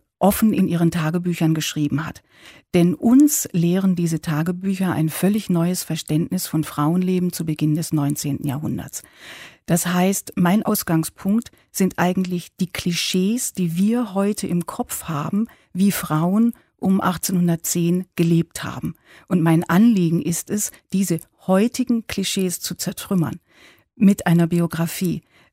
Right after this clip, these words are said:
Das Grundanliegen hat also mit der historischen Gestalt erstmal nichts zu tun,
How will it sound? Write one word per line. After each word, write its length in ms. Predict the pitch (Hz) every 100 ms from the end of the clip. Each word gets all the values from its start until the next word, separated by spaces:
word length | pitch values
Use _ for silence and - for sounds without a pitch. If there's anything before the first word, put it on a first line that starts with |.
| _
Das 180 | 160 -
Grundanliegen 800 | 226 277 - 165 160 165 196 185
hat 240 | 190 -
also 260 | 185 175 175
mit 240 | 170 165
der 60 | 165
historischen 640 | 165 - 220 226 - 165
Gestalt 520 | 151 - 139 165 233 -
erstmal 400 | 175 - 214 226
nichts 340 | 202 - -
zu 120 | -
tun, 440 | - - 160 185